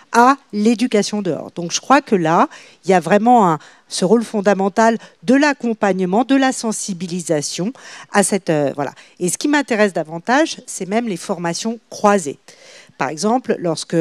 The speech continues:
un, entre un enseignant et une atsem, donc entre l'enseignant de maternelle et l'atsem, c'est très intéressant de former ensemble, euh, pour des échanges de pratiques, et cetera, et cetera. Donc je pense que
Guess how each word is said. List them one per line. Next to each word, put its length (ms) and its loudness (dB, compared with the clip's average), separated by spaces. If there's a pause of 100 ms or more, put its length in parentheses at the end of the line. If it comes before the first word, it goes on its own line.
(140)
un, 220 -6
entre 240 -6
un 100 -2
enseignant 560 0 (140)
et 120 4
une 120 0
atsem, 460 -2
donc 200 -12
entre 240 -6
l'enseignant 480 -2
de 60 -2
maternelle 560 -2
et 80 -4
l'atsem, 520 -4 (220)
c'est 220 -10
très 220 -2
intéressant 500 -4
de 120 -6
former 640 -2
ensemble, 580 -2 (380)
euh, 120 -2
pour 180 -6
des 220 -2
échanges 280 -6
de 100 -2
pratiques, 580 -6
et 80 -4
cetera, 420 -8
et 80 -8
cetera. 280 -16 (380)
Donc 160 -4
je 80 -8
pense 200 2
que 180 2